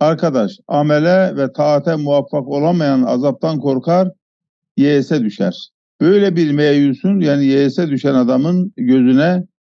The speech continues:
dini meselelere münafi, edna ve zayıf bir emare, kocaman bir burhan görünür.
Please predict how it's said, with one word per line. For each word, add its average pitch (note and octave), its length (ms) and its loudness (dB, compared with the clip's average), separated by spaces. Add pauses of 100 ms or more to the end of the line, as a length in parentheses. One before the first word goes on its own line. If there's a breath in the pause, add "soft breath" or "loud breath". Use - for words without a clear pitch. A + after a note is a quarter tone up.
(220)
dini D#3+ 300 2
meselelere C#3+ 680 0
münafi, C#3 680 0
edna D#3+ 560 0 (100)
ve D3 120 -2
zayıf E3 460 0
bir D3 200 -2
emare, C#3 720 0
kocaman D#3+ 580 0
bir C#3 280 0
burhan C#3+ 420 0
görünür. G2+ 400 2